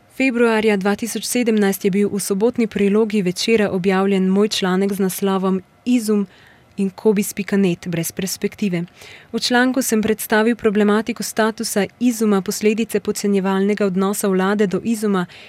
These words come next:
in nerazumljive blokade projekta kobis pika net.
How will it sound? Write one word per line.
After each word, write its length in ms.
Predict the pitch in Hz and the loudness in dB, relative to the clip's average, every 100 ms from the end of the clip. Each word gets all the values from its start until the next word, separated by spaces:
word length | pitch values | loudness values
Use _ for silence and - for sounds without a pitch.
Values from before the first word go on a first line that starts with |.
| - | -6
in 160 | 214 202 | -2 -2
nerazumljive 760 | - 226 247 240 214 214 220 196 | 0 2 4 2 2 4 4 2
blokade 460 | 185 185 190 180 185 | 0 0 -2 -2 -2
projekta 440 | 190 190 - 185 | 0 0 -2 -8
kobis 380 | - 180 180 - | -4 -4 -4 -4
pika 240 | 190 190 | -4 0
net. 340 | 190 175 - | 0 0 -4